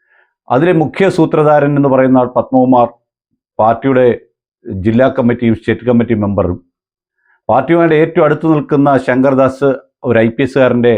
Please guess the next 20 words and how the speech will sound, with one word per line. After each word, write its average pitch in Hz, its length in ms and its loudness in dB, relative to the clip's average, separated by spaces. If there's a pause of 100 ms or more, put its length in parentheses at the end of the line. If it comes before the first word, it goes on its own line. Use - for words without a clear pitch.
(260)
അച്ഛനായതുകൊണ്ടും 92 720 -4 (840)
വിജയകുമാർ 151 540 0
എന്ന് 156 140 0
പറയുന്ന 143 300 2
എസ് - 120 -8
എസ് 123 60 -16
സി 165 100 -2
എസ് - 140 -6
ടി 147 100 -6
വിഭാഗത്തിൽ 127 420 -2
നിന്ന് 131 200 4 (480)
ദേവസ്വം 123 280 0
ബോർഡിൽ 127 200 0
വന്ന 117 140 0 (120)
ആളായതുകൊണ്ടും 95 640 -2 (1000)
ഒക്കെയാണ് 127 460 0 (140)
ഈ - 20 -2 (140)
കാര്യങ്ങൾ 123 320 2 (100)
ഇങ്ങനെ 120 240 0
പോകുന്നതെന്നാണ് 110 640 0